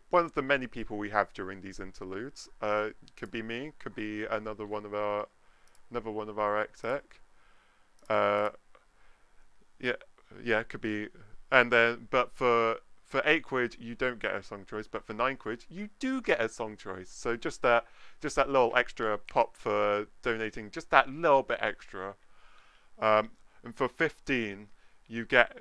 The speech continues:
a spin on our commission roulette wheel. So we've got a number of artists. Uh, each of the, yeah, we've got a number of artists.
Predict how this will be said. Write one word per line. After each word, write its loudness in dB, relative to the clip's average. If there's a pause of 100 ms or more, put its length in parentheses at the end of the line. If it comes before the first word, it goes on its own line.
(160)
a 4
spin 0
on -2
our 4
commission -8
roulette -4
wheel. -10 (480)
So -6
we've -6
got -2
a 0
number -2
of 0
artists. -2 (800)
Uh, 4 (200)
each -8
of -8
the, -4 (160)
yeah, -6
we've -8
got -2
a -4
number -4
of -2
artists. -6